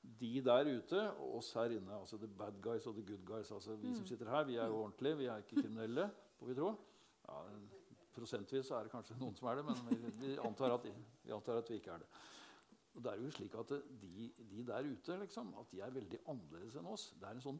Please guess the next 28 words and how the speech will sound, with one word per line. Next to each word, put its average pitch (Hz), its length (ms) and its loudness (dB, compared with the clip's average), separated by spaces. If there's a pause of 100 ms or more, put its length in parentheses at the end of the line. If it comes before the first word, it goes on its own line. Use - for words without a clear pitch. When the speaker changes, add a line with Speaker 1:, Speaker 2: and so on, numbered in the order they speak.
Speaker 1:
tynn 135 500 -4
rød 139 360 2
linje, 160 420 0
eller 156 160 -2
kanskje 143 400 -2
ufarv-, 117 420 -2
u-, 131 480 -4
ufarvet 113 400 -2
linje 147 320 0
mellom, 135 640 -2 (400)
mellom 113 340 -4
det 131 280 2
kriminelle, 127 640 -2
det 131 160 0
dårlige, 127 480 2
og 123 200 -4
det 123 220 -4
riktige, 131 720 -6
det 120 280 -6
ikke-kriminelle. 120 640 -6 (400)
Og 113 80 -10
vi 117 100 -2
beveger 123 640 2
oss 143 160 0
i - 20 0
en 147 160 -2 (100)
tynn 135 360 -2
linje, 165 440 -2